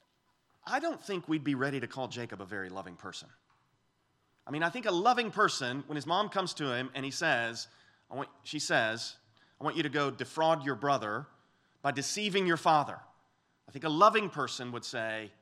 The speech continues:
"How can you suggest that I would do such a thing?" And then I think a loving person, in view of what's gonna develop here, I think a loving person is going to wind up making different choices than the ones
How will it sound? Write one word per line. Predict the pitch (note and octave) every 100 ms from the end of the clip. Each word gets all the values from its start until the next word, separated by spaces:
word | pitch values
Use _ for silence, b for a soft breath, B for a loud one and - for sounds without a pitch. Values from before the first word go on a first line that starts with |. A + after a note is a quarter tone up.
| _ _ _ _ _
"How | - - B3+
can | - D3+
you | B2
suggest | A2+ - A2 B2+ G3 -
that | D#3 B2+
I | C3
would | A#2+ G#2
do | C#3 D4+
such | - B2+ -
a |
thing?" | F#2+ D#2 - _ _ _ _ _ _ B B B B -
And | B2+
then | F3
I | F3+
think | E3 F#3+ B B -
a |
loving | A2+ F3+ C#4+ D4 F#3+
person, | C3+ A2+ A#2 A2+ D3 A3 _ _ _ _ _ _ _ _ _ _ _ _
in | G2+
view | G2 B2+
of | A#2+ - b b b
what's | - A2
gonna | C3 G#2+
develop | F#2+ F2+ D3 F#3 -
here, | - F#2+ G#2+ F3+ D3 b b b b
I | -
think | A#2+
a | A#2
loving | C3 F#3 G3+ E3
person | C3 A#2 - A#2 A#2 -
is | A2+
going | C3+ C#3
to | B2
wind | A#2 B2+ B2
up | A#2
making | B2 A#2 A2+ G#2
different | F#2+ D#3+ - B2
choices | - B2+ A2 A#2 G#2
than | - G#2
the |
ones | G#2 G#2 G2+ G2